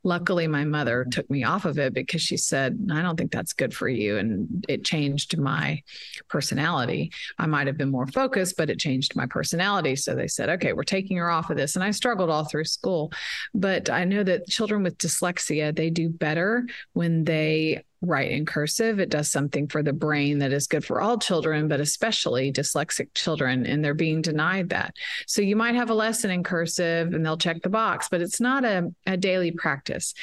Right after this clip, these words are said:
And that daily practice, when you learn cursive, is great for the brain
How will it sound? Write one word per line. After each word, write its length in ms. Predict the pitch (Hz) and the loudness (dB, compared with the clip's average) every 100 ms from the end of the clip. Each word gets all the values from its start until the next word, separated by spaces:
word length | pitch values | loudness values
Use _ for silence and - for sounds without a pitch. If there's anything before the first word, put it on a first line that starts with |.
| - - | -12 -2
And 100 | 180 | 0
that 160 | 175 151 | 2 2
daily 320 | 202 220 220 | 2 2 2
practice, 840 | 220 247 254 247 160 160 165 - - | 0 0 -2 -2 -2 -2 -2 -2 -2
when 120 | 170 | 0
you 160 | 165 | 0
learn 360 | 180 202 254 302 | 0 2 2 0
cursive, 640 | - 131 170 - 160 160 170 | -2 -2 -2 -2 0 -2 -2
is 380 | 156 160 160 | 0 0 0
great 480 | - 196 170 156 151 | -2 -2 0 0 0
for 80 | 156 | -2
the 80 | 139 | -2
brain 420 | - 73 62 - | 0 -2 -2 -6